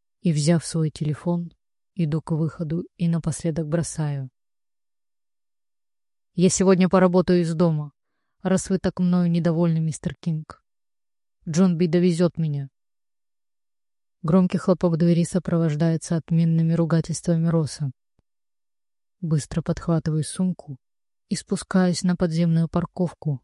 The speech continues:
стерев помаду в лифте. Джон Би уже ждёт меня у автомобиля, но я не спешу сесть в машину и достаю из сумочки сигареты. Зажав одну между губ, поджигаю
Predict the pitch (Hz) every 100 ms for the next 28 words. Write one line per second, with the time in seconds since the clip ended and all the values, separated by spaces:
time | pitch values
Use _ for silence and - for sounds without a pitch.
0 | _ - 175 160 156 - 156 156 151 143
1 | 156 135 - 143 - _ _ _ _ _
2 | _ _ _ _ - 156 185 180 170 190
3 | 190 175 175 170 196 - 160 151 147 151
4 | - 165 156 143 151 139 139 _ _ _
5 | _ _ _ _ 165 165 160 165 - 190
6 | - 190 - 170 - 165 151 - 160 139
7 | 131 _ _ _ _ - 175 160 - 175
8 | 160 170 - - 160 156 - 143 - 156
9 | 165 151 - 135 - _ _ _ _ _
10 | _ _ _ _ _ - 147 170 156 170
11 | 170 151 160 160 151 135 151 175 170 -
12 | _ _ _ _ - 151 170 151 185 180
13 | 147